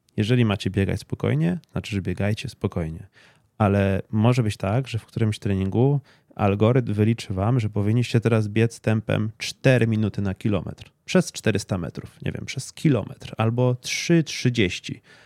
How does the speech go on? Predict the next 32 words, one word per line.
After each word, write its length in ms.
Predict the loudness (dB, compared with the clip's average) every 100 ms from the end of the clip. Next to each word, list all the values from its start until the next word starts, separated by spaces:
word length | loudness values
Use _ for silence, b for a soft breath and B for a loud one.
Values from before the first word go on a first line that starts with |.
| b
albo 540 | -4 0 2 2 2 0
cztery 560 | -6 -6 0 2 2 2
minuty 360 | 2 0 -2
piętnaście 520 | -2 -2 -2 -4 -4
sekund 400 | -4 -4 -4 -6
na 100 | -6
kilometr 580 | -8 -2 0 0 -2 -2
i 100 | -6
tak 260 | -2 -2 -4
przez 500 | -8 -4 -4 -4 -16 _ _ _
pięć 360 | 0 0 -2
minut, 380 | -8 -10 -12 -20 _
sześć 360 | -6 -2 -2 -4
minut. 320 | -8 -8 -14 b b b b
No 120 | 2 4
i 80 |
co? 280 | 4 0 -2 -4 _ _
Może 320 | 0 2 2 2
się 100 | 0
okazać, 400 | 2 0 0 -2
że 320 | 0 2 4
nie 160 | 4
dajemy 280 | 4 4 4
rady. 300 | 2 2 -4 -14 b b b 0
Więc 380 | 2 2 -2 -4
te 240 | 0 2
intensywne 560 | 4 4 4 2 2 2
treningi 440 | 2 2 2 0
biegamy 480 | 0 2 2 4 2
zasadniczo 640 | 0 0 0 0 -2 0 0
za 160 | 0
słabo 520 | 0 0 2 2 0